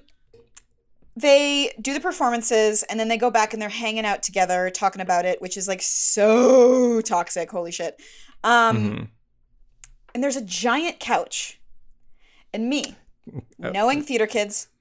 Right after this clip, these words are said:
Speaker 2: A cuddle
Speaker 1: knowing
Speaker 2: puddle.
Speaker 1: eighteen-year-olds,
Speaker 2: Mm-hmm.
Speaker 1: I know there do be touching on that couch. I
Speaker 2: I
Speaker 1: know there
Speaker 2: wasn't
Speaker 1: do
Speaker 2: even
Speaker 1: be touching.
Speaker 2: Oh, God.
Speaker 1: And I
Speaker 2: Oh,
Speaker 1: wanna
Speaker 2: I wasn't
Speaker 1: know
Speaker 2: even
Speaker 1: who
Speaker 2: thinking about,
Speaker 1: touching
Speaker 2: like, the
Speaker 1: who.
Speaker 2: f-,
Speaker 1: I wanna
Speaker 2: Ooh.
Speaker 1: know who touching who, who talking to who, who kissing.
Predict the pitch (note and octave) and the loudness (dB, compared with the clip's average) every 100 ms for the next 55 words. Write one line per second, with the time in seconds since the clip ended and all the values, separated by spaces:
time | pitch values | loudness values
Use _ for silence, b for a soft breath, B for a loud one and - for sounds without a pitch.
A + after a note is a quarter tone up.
0 | _ _ B2+ - _ - F3+ - A#3 C4 | _ _ -20 -20 _ -16 -8 2 4 6
1 | C4 G3+ - B3 A#3+ B3+ A3 D#3 F2 - | 4 0 -2 -6 -6 -8 -8 -10 -16 -12
2 | - - _ _ _ - G#2 G2 - A3 | -12 -12 _ _ _ -8 -6 -6 -2 0
3 | A3+ A3+ A3 A3 A#3 C4+ D4+ A3+ G3+ G#3 | 0 -2 -4 0 4 4 4 0 -2 -4
4 | A#3 A#3+ - G3 G3 D#3+ C#3 B2+ - - | -4 -4 -4 -4 -6 -12 -14 -16 -14 -14
5 | - - - - _ _ b b b b | -12 -16 -18 -20 _ _ b b b b
6 | b b G#3+ A3+ A#3+ C#4+ C#4+ G3 C#3+ - | b b -2 2 4 6 4 4 0 0
7 | D4 - E3+ E3+ _ _ _ - B B | -4 -4 -12 -16 _ _ _ -20 B B
8 | B B _ C3+ C3+ C3+ G2 _ _ - | B B _ -8 -4 -4 -4 _ _ -10
9 | C3+ D#3+ C3+ G#2 - B2 - _ - A#3+ | -4 0 2 2 0 -8 -18 _ -4 2
10 | B3+ D#3+ C3 - G#3+ D#3 E3 D4+ C#4+ C#4 | 4 6 4 4 4 4 2 2 2 2
11 | G3 F3 _ B B B B B - G4 | -2 -4 _ B B B B B 2 6
12 | A#4 D#4 C#4 D4+ D4+ E4+ F#4+ D#4 D#4 D#4 | 8 8 4 -4 -6 -6 -6 -6 -6 -6
13 | C4 G#3+ - B3 D4+ D4+ C4+ C#4+ C#4 A#3 | -8 -8 -2 -2 -2 -4 -4 -6 -8 -8
14 | G3 - B3+ B3+ C#4+ | -10 -10 -8 -6 -6